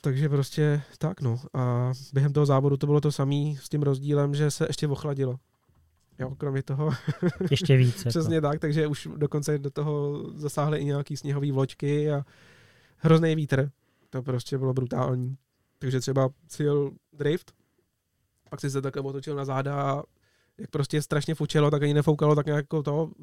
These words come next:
Speaker 1: prostě funěl úplně z boku. Ty jsi kouknul na záda a tam si měl takovouhle vrstvu sněhu, jo. Takže to byl prostě
Speaker 2: <laughs>
Speaker 1: boj o přežití. Pro nás to bylo jedině dobře. Tím, že vlastně bylo takovýhle počasí, tak se vůbec nechytalo okolo té hladiny, že jo. Nechytalo se na sucho a tady ty věci,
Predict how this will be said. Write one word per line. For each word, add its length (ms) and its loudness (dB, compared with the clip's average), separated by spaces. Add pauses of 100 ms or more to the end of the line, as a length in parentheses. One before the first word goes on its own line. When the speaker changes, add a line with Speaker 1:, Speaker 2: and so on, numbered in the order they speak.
(140)
Speaker 1:
prostě 220 -6
funěl 240 -2
úplně 200 0
z 40 -6
boku. 260 -4 (360)
Ty 100 -16
jsi 60 -10
kouknul 240 -2
na 80 0
záda 260 4
a 20 0
tam 120 -2
si 120 -8
měl 120 -2
takovouhle 300 -4
vrstvu 260 -6
sněhu, 300 -2
jo. 160 0 (580)
Takže 220 0
to 100 -4
byl 180 2
prostě 360 4
Speaker 2:
<laughs> 160 -4
Speaker 1:
boj 180 8
o 100 6
přežití. 500 -4 (560)
Pro 120 2
nás 140 4
to 80 -4
bylo 140 6
jedině 220 2
dobře. 260 -2 (540)
Tím, 160 -2
že 160 2 (540)
vlastně 240 -2
bylo 120 4
takovýhle 320 0
počasí, 600 -2
tak 120 -10
se 100 0
vůbec 240 0
nechytalo 760 0 (460)
okolo 260 0
té 160 -2
hladiny, 380 -2
že 80 -2
jo. 120 -4 (160)
Nechytalo 420 -6
se 120 -6
na 100 -4
sucho 380 -2
a 80 -4
tady 180 0
ty 120 0
věci, 380 2